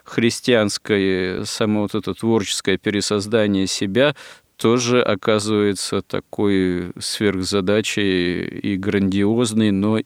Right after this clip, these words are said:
и непростой, со многими опасностями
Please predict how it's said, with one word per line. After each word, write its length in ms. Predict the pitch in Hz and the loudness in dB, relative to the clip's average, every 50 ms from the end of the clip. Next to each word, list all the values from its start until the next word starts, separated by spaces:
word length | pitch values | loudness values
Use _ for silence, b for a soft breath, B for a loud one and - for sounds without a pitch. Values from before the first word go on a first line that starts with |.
| _ | _
и 280 | - 110 104 104 - - | -2 0 0 0 0 -2
непростой, 720 | - 101 98 - - - 98 98 - - - 123 123 127 117 | -2 -2 -2 -2 0 0 0 0 0 -2 2 2 4 4 4
со 320 | - - 104 95 92 92 | 2 0 0 0 0 0
многими 720 | 95 95 92 95 101 110 107 101 104 95 95 95 95 92 - B B B B B B B B B B | 0 -2 0 0 -2 -2 -2 -2 -2 0 0 0 0 0 -2 B B B B B B B B B B
опасностями 1120 | - 113 - - 135 117 117 - - - 90 - - - - 98 92 98 95 92 95 | -2 -2 0 2 2 2 2 2 0 -2 -2 -4 -6 -8 -8 -8 -8 -6 -6 -8 -10